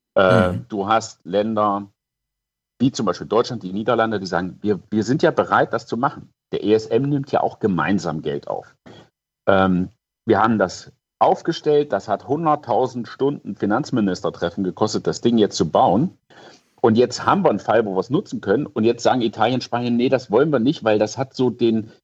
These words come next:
Speaker 1: das Geschmäckle von, äh, Pleitekandidat Griechenland. So, und da, da frag ich mich, ist das, äh, wenn, wenn doch das Problem für Italien also so groß ist, ist das dann wirklich ein Argument? Umgekehrt sieht man,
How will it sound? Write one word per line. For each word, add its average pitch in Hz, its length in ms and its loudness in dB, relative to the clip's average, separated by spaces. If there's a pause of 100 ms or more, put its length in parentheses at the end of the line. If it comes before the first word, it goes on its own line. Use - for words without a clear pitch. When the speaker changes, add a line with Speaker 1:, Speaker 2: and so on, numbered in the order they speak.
Speaker 1:
das 104 200 -2
Geschmäckle 139 520 2
von, 117 380 0
äh, 101 260 2
Pleitekandidat 107 920 0
Griechenland. 65 640 -6 (480)
So, 87 160 2
und 92 120 -2
da, 107 120 4
da 107 340 0
frag - 340 -6
ich 131 140 -10
mich, 175 300 -6 (440)
ist 110 280 -4
das, - 360 -2 (140)
äh, - 60 -16 (180)
wenn, 123 420 2
wenn 110 160 4
doch 107 200 0
das 104 160 -4
Problem 107 420 2
für 90 160 0
Italien 104 480 2
also 95 240 0
so 123 240 2
groß 190 400 0
ist, - 320 -18 (720)
ist - 220 -2
das 156 220 0
dann 135 260 -2
wirklich 170 400 -4
ein - 80 -8
Argument? 90 640 -6 (680)
Umgekehrt 175 600 2
sieht 117 240 -4
man, 107 340 0